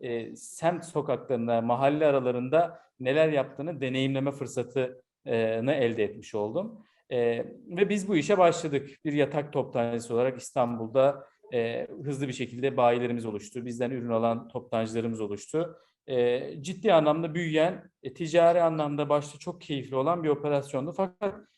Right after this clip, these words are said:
hiç hayal etmediğimiz, düşünmediğimiz şeyler yaşandı sektörde.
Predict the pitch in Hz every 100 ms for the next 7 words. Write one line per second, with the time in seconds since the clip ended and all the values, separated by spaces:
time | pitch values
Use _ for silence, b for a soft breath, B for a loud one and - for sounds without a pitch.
0 | B 214 208 190 185 190 202 196 165 147
1 | 143 190 170 185 160 143 165 190 - 156
2 | 156 143 117 113 107 - 110 - 113 113
3 | 180